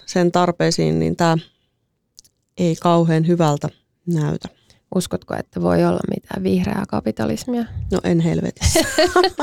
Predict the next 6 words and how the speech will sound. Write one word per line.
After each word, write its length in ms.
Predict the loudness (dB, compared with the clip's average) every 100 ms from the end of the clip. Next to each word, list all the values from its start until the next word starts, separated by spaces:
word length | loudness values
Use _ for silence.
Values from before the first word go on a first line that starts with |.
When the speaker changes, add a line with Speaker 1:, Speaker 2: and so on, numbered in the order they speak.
| -4 -2
Speaker 2:
<laughs> 600 | -4 -4 -16 -10 -8 2
Joo, 340 | 4 4 2 -2 -2
ei. 240 | 2 2 4
Jos 260 | 2 4
niinku, 420 | 4 4 4 2 2 -4 _ _ -16 -10
j-, 120 | -6